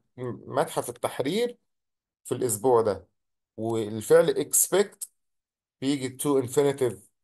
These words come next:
يبقى thousands of tourists to visit،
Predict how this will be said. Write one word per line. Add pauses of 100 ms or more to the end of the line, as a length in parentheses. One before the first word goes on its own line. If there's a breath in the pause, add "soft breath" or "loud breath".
(400)
يبقى
thousands
of
tourists
to
visit،